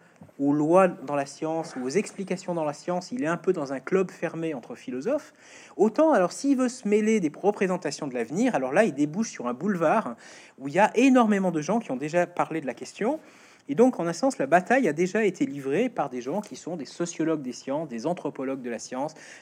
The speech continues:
des gens qui sont dans les science studies, et cetera. Et donc, euh, la question, c'est qu'est-ce qu'on, qu'est-ce que on pourrait bien apporter quand on est philosophe à cette littérature très abondante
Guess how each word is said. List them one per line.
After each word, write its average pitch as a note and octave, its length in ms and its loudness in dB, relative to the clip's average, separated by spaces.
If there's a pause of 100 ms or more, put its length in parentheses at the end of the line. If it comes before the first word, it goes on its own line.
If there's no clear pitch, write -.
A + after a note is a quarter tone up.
des A2+ 80 -8
gens E3+ 160 -2
qui F#3+ 140 -10
sont F3 180 -6
dans B2+ 120 -4
les G#2 80 -10
science C4 400 -2
studies, B2+ 440 -6
et - 80 -10
cetera. F3+ 480 -2 (480)
Et D#3+ 120 2
donc, D4+ 340 4 (360)
euh, D3+ 400 6 (120)
la E3+ 200 2
question, A#3+ 420 0
c'est C4+ 420 2 (320)
qu'est-ce D4 240 0
qu'on, A#3+ 240 2 (360)
qu'est-ce C4 240 0
que A#3+ 360 0
on F#3 100 -2
pourrait G#3+ 320 0
bien G#3+ 240 2
apporter F#3 440 -2
quand C#3+ 220 -12
on B2+ 60 -6
est B2 80 -10
philosophe D#3 640 -4
à C#3 120 -8
cette F#3+ 400 -6 (260)
littérature F#3 720 -2
très B3 300 0
abondante D3+ 560 -4